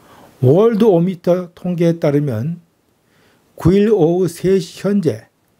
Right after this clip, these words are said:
미국 내 코로나 나인틴 감염자 수는 삼백십구만 삼천오백오십사 명, 누적 사망자는 십삼만 오천삼백팔십팔 명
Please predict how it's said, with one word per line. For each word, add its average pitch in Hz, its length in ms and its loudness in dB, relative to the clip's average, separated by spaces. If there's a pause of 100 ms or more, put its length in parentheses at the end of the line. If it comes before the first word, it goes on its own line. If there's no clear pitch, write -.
(680)
미국 185 320 0
내 175 140 2
코로나 185 440 -4
나인틴 180 540 -4
감염자 165 500 -2
수는 120 380 -6 (760)
삼백십구만 160 1600 0 (460)
삼천오백오십사 156 1900 -2
명, 165 220 -2 (960)
누적 170 440 2
사망자는 156 840 -2 (380)
십삼만 190 1000 0 (520)
오천삼백팔십팔 170 1800 -2
명 160 260 2